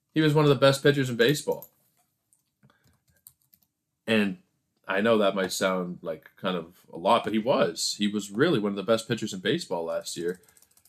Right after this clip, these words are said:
Uh, I don't have the numbers in front of me, but I think his E R A was under one before he was traded to the White Sox.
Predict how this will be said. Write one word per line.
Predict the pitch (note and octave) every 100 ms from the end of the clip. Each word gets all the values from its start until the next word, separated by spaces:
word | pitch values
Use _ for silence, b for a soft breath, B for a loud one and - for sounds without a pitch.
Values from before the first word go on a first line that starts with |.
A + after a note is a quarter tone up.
| _ _ -
Uh, | F#2 F2
I | G2+
don't | C3
have | B2 A#2+
the | A2
numbers | G#2+ A2 A2 G2+ - -
in | F#2
front | F2+ B2 C3+
of | G2
me, | F2+ G#2+ - _ _ _ _ _ _ -
but | G2
I | G#2
think | G#3
his | F3+ A2
E | B2
R | A#2 B2+
A |
was | A#2+ G2 - -
under | A#2+ A2
one | F2+ G#2 B2+ F2 E2+ _ _ -
before | G2+ - A2 G#2 G2+ G2 F2+ -
he | G#2+
was | F#2+ -
traded | - A#2 A#2 F#2+ F#2 F#2 _ _ _ _ _ - - _ _ _ _ _ _ _ _
to | - A2+ G#2 F#2+ F#2 F2+ F2+ F2
the | F#2
White | B2+ D3
Sox. | - - - -